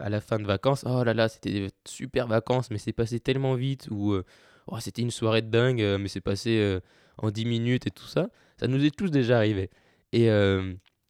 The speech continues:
et je pense pas qu'on puisse faire disparaître ce sentiment de « c'est passé trop vite », puisque ce « c'est passé trop vite » est en fait l'indicateur qu'on a vécu quelque chose de bien et qu'on n'a pas regardé la montre,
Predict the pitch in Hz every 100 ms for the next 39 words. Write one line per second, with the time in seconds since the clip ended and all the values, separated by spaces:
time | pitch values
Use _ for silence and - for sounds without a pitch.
0 | _ 113 - 143 - 185 160 131 - 131
1 | - - 104 110 110 - 107 107 - 104
2 | 98 - 110 117 120 _ _ _ _ -
3 | 107 107 104 98 95 110 - 110 110 -
4 | - - 104 104 101 92 - 113 110 113
5 | - 113 127 127 104 98 - 110 - 147
6 | 143 147 127 - 135 127 117 104 107 -
7 | 107 110 - 117 107 104 104 135 175 _
8 | _ _ - 113 117 117 - 135 131 123
9 | 120 110 113 113 113 -